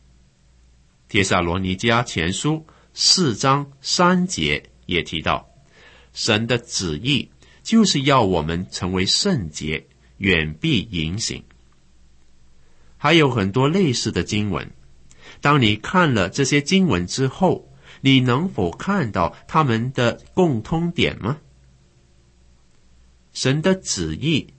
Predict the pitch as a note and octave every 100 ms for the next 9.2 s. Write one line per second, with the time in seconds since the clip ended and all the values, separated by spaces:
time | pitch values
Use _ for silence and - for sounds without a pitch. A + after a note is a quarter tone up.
0 | _ _ - A#3 G#3 - C3+ B2 A2+ C3
1 | C3 D3 C#3 - D2+ D2+ G2 F3+ - _
2 | _ _ _ _ _ _ _ _ - -
3 | B2+ A#2+ C#3 F#3 - D2+ - - - -
4 | F3+ F3+ F3 F3+ F3+ E3+ - A#2+ C3 C#3
5 | - G2 F2+ E3 F#3 F#2+ B2 A#2+ G2+ D2+
6 | C#2+ - - - D3+ D#3 D#3 - G2+ F#2+
7 | C#3 B2+ F2 G2+ - G3+ G2+ - E2 C2+
8 | C2+ A2+ - _ _ _ - _ - A2
9 | G2 G2